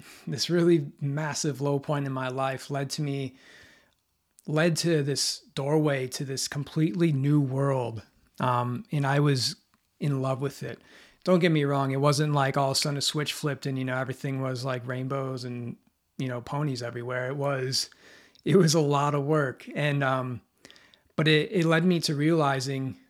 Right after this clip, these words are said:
with these four aspects of health that they all start within. They all start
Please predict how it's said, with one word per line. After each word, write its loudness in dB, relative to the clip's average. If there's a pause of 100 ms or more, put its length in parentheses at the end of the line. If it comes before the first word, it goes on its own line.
(120)
with -2
these 0
four -2
aspects -4
of -8
health 0 (880)
that -4 (160)
they -2
all 6
start 0 (520)
within. -4
They -6
all 0
start -2